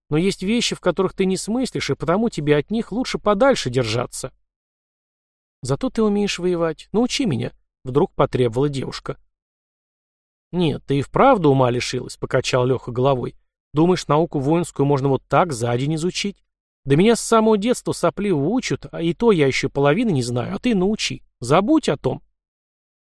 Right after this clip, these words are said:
«Ты не знаешь?» — растерянно охнула Юя. «А ты что думала? Научился стрелять ловко, да на кулачках драться? Так и все? Воин? Нет, милая, той науке всю жизнь учатся», — вздохнул парень. «И вообще,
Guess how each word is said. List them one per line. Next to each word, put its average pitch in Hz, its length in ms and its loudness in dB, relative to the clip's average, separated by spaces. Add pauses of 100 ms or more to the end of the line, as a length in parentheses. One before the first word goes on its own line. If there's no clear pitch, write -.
(240)
«Ты 202 280 0
не 143 160 0
знаешь?» — 190 640 -2
растерянно 151 600 0
охнула 139 480 4
Юя. 185 400 0 (960)
«А 151 100 2
ты 135 120 2
что - 180 -4
думала? 120 380 -4 (340)
Научился 147 480 0
стрелять 143 480 2
ловко, 180 340 0
да 135 120 2
на 135 100 2
кулачках 160 560 0
драться? 175 460 2 (260)
Так - 180 -2
и 131 60 2
все? - 340 -2 (160)
Воин? 190 420 2 (200)
Нет, 262 340 -2
милая, 131 420 0 (220)
той 233 160 4
науке 226 380 4
всю 156 220 -2
жизнь 226 280 2
учатся», — 135 500 -4 (100)
вздохнул 123 460 0
парень. 131 360 -2
«И 175 60 0
вообще, 214 380 0